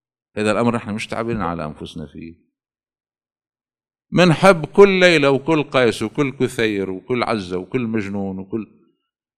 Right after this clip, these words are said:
السلعة العادية، ممكن نحب سلعة من السلع أكثر من الصلاة وأكثر من اللي بنصلي له،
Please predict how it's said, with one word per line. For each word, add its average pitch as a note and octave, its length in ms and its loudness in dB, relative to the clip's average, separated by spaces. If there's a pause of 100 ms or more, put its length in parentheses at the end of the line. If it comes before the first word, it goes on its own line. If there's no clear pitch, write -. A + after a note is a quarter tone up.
(600)
السلعة D#3 500 -2
العادية، C#3+ 560 -4
ممكن B2 240 -8
نحب A#2 360 -6
سلعة C#3+ 340 -4
من A2+ 120 -8
السلع - 540 -8
أكثر D3 400 -6
من C3+ 100 -10
الصلاة C#3+ 500 -6
وأكثر - 520 -10
من A#2 160 -6
اللي A#2 180 -4
بنصلي A#2 580 -8
له، A#2 200 -12